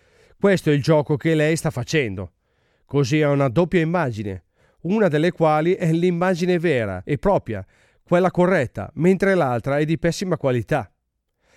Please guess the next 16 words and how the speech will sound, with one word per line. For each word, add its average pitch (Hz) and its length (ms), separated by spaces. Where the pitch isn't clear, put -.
Perciò, 165 420
se 147 160
chiudesse 170 360
semplicemente 151 640
gli 147 100
occhi, 113 420
potrebbe 147 420
raggiungere, 147 560
contattare, 135 640
camminare 135 520
con 127 160
precisione 139 600
con 185 140
gli 170 80
occhi 147 220
chiusi. 98 440